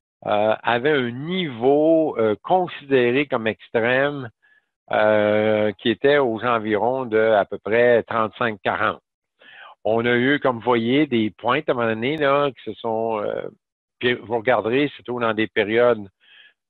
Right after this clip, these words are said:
évidemment, de crash, hein, dans la période ici, là, de, euh, quatre-vingt-dix-huit à deux mille deux. Alors, on a eu des pointes,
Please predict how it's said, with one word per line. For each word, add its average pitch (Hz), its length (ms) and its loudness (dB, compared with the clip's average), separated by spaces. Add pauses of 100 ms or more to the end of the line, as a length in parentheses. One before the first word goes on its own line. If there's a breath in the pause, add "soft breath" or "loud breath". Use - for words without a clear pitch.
(160)
évidemment, 120 800 0
de 104 180 0
crash, 117 600 -2
hein, 131 200 -4
dans 107 160 -2
la 98 80 -6
période 110 340 -2
ici, 107 320 -10
là, 107 200 0
de, 98 280 -4 (600 soft breath)
euh, 98 380 -8
quatre-vingt-dix-huit 107 840 -6
à 101 80 2
deux 104 180 -8
mille 95 260 -10
deux. 143 340 0 (600)
Alors, 104 200 0
on 110 80 -2
a 117 40 -2
eu 156 140 -2
des 151 200 2
pointes, 123 540 -2